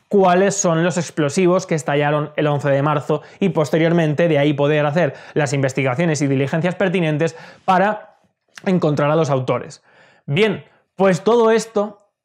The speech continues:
fue imposible. ¿Por qué? Porque cada muestra, cada elemento, cada fotografía,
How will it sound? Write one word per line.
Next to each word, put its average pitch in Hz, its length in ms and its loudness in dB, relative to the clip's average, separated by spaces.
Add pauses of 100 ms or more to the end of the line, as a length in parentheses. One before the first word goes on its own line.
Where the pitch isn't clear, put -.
fue 175 240 -2
imposible. 135 520 -8 (600)
¿Por 175 180 2
qué? 160 260 -2 (380)
Porque 196 580 0
cada 262 440 2
muestra, 175 760 0
cada 226 800 2
elemento, 175 760 2 (260)
cada 226 600 2
fotografía, 180 920 0